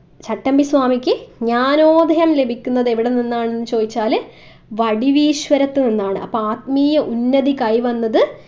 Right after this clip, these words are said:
ഈ വടിവീശ്വരത്ത് വെച്ചിട്ടാണ്. വടിവീശ്വരം എവിടെയാണെന്ന് അറിയാവോ? ആ, തമിഴ്നാടിലാണ് വടിവീശ്വരം. തമിഴ്നാടിലാണ് ഈ വടിവീശ്വരം എന്ന് പറയുന്നത്. ഓക്കെ ആണോ?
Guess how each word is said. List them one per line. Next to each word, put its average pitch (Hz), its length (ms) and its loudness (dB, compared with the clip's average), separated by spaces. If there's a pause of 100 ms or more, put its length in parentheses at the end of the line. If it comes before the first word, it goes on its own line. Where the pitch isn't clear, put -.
(200)
ഈ 240 80 -2
വടിവീശ്വരത്ത് 285 800 2
വെച്ചിട്ടാണ്. 220 600 0 (320)
വടിവീശ്വരം 285 680 0
എവിടെയാണെന്ന് 262 560 2
അറിയാവോ? 240 440 4 (1120)
ആ, - 20 2 (960)
തമിഴ്നാടിലാണ് 247 1300 6 (180)
വടിവീശ്വരം. 214 840 2 (460)
തമിഴ്നാടിലാണ് 233 1040 -2 (420)
ഈ 226 120 -8 (260)
വടിവീശ്വരം 214 800 -6
എന്ന് 202 120 -8
പറയുന്നത്. 202 520 -10 (500)
ഓക്കെ 262 240 -6
ആണോ? 240 260 -2